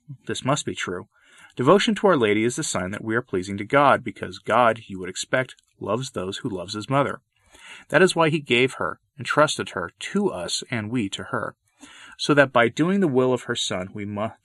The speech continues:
may thus enjoy his presence in her company, not only on earth, but in eternity.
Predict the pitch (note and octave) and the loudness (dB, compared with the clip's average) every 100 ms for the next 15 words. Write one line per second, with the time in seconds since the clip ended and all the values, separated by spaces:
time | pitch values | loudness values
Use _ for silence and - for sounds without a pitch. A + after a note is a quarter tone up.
0 | B2+ A2 G#2 F#2 A2+ A#2+ - C3+ A#2 G2 | -10 -4 -4 0 0 0 -6 -4 -2 -2
1 | F#2+ A#2 - - F#2 F#2+ G2 A#2 A#2 A#2 | -2 -8 -10 -6 -6 -6 -12 -8 -8 -8
2 | - D#3 D3+ F2 - _ _ _ - F2+ | -8 -10 -8 -12 -14 _ _ _ -10 -8
3 | F#2+ A#2 D3+ F#2 F2+ B2 F#2+ - _ _ | -4 -2 -2 -4 0 0 0 -6 _ _
4 | _ - F#2 E2+ - C3 B2 - - | _ -14 -12 -12 -2 0 0 -2 -10